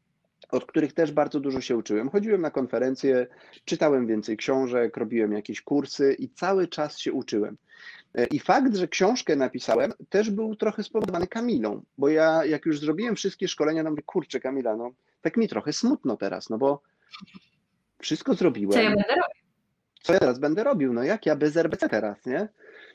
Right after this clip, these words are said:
Speaker 1: No i Kamila mówi: „Dobra, okej, okej, okej”. I to było szkolenie, pamiętam, em, Akademia Trenera, takie pięciodniowe, mm, bardzo intensywne szkolenie.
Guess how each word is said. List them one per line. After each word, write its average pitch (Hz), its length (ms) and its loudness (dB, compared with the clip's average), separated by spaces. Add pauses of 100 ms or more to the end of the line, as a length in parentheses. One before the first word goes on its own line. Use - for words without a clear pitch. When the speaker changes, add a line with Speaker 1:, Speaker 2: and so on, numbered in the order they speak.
(140)
Speaker 1:
No 247 240 4
i 349 120 4
Kamila 226 640 2
mówi: 185 260 -6
„Dobra, 151 400 2
okej, 180 360 0
okej, 156 360 -2
okej”. 117 340 -4
I - 20 -12
to 202 120 4
było 180 180 -2
szkolenie, 156 420 -2
pamiętam, 139 600 -4
em, 120 240 -10
Akademia 180 400 0
Trenera, 127 640 2
takie 120 200 -8
pięciodniowe, 127 640 -2
mm, 113 800 -4
bardzo 117 380 2
intensywne 113 540 -8
szkolenie. 107 500 -2